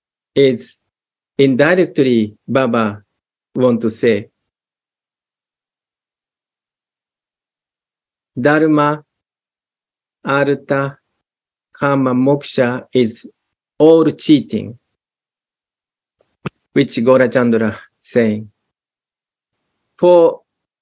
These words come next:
us, conditioned soul, it is very good thing. We want to be good person.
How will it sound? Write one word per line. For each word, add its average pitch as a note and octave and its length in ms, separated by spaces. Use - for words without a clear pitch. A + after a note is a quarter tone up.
us, G#3 580
conditioned F3 600
soul, D#3 520
it G3+ 160
is E3 100
very G#3 300
good G#3+ 180
thing. F#3+ 480
We F#3 180
want F3+ 180
to F3+ 60
be E3 160
good - 320
person. F3 480